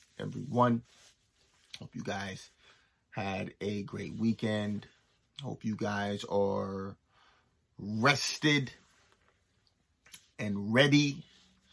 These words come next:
for this week. Again, as I always say, guys, even if you're not rested,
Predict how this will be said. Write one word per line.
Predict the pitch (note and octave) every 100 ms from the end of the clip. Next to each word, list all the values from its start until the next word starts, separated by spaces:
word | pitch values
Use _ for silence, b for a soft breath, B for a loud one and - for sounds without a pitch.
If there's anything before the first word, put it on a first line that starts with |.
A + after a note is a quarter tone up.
| b b b _ -
for | - B2+ A#2+ A#2+
this | A2 G#2+ G#2 -
week. | G#2 C3+ E3+ C3 - B2 _ _
Again, | G#2 G2+ G#2+ G#2+
as | G2+
I | A2
always | G#2+ G#2+ G#2 G2+
say, | G2+
guys, | G#2 G2+ G2+ G#2+
even | G#2 G#2+
if | G#2+ G#2+
you're | G#2+
not | G#2 F2
rested, | G#2+ G2+ - G#2 G2+